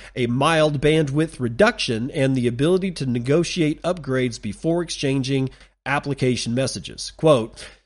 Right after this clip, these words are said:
"Since all data relayed on the Bitcoin P two P network is inherently public, and the protocol lacks a notion of cryptographic identities, peers talk to each other over encrypted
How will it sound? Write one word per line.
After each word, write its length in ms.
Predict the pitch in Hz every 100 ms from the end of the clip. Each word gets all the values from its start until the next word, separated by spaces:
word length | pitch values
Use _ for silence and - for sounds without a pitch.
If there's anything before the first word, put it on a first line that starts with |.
| _ -
"Since 400 | - 240 262 202
all 240 | 233 226
data 260 | 214 208 185
relayed 460 | 185 185 180 180
on 200 | 160 147
the 80 | 131
Bitcoin 440 | 143 170 180 165
P 180 | - 175
two 180 | 147 165
P 200 | 143 156
network 440 | 147 147 156 156
is 160 | 139 117
inherently 520 | 123 147 185 147 117
public, 500 | 196 254 139 123 - _ _ 143
and 180 | 135
the 80 | 120
protocol 580 | - 190 185 190 170 143
lacks 380 | 156 180 - -
a 120 | 131
notion 520 | 120 135 190 196 208 131
of 140 | 123
cryptographic 600 | 196 190 156 160 156 139
identities, 640 | 127 135 208 220 220 208 - - - - -
peers 320 | 196 202 196
talk 260 | 185 175 180
to 100 | 160
each 180 | 147
other 260 | 143 139 143
over 240 | 135 127
encrypted 840 | 139 127 113 - 170 - 170 151